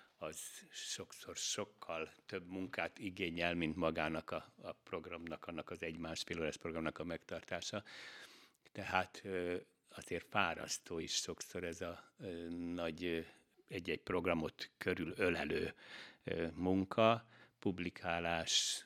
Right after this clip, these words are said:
illetve utólagosan feldolgozni, tehát, ö, volt sok teendő ebben kapcsolatosan,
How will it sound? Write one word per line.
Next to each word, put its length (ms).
illetve 520
utólagosan 800
feldolgozni, 920
tehát, 420
ö, 180
volt 320
sok 520
teendő 520
ebben 260
kapcsolatosan, 800